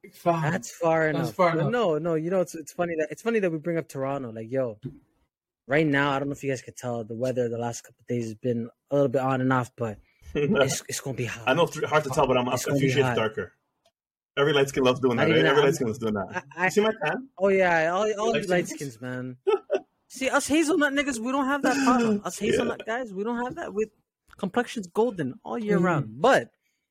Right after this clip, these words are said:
Speaker 2: I'm, um, I'm telling you guys, it's gonna be a hot summer. Not just in terms of, in the sense of temperature, but it's gonna be hot, man.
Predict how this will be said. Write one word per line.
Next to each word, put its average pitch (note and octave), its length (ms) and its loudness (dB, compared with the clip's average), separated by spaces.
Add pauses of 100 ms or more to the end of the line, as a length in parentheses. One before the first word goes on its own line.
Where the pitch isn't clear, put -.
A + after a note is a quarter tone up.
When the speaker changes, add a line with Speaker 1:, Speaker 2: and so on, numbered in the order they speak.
(560)
Speaker 2:
I'm, D#3 160 -6
um, D3+ 320 -8
I'm D3 160 -10
telling E3+ 240 -4
you C3 80 -4
guys, B2+ 200 -4
it's C#3 120 -8
gonna D3 160 0
be C3+ 100 2
a B2+ 60 4
hot C3 240 -2
summer. A#2+ 320 -4
Not C#3+ 240 2
just D3 200 -2
in C3+ 200 -2
terms C3+ 280 -8
of, A2+ 80 -10 (220)
in C3+ 180 -4
the B2+ 60 -2
sense C3 240 -4
of A2+ 80 -10
temperature, C3 480 0
but A2+ 300 -2 (800)
it's D3 100 0
gonna E3 160 0
be D#3 100 4
hot, C#3 300 2
man. A2+ 320 -8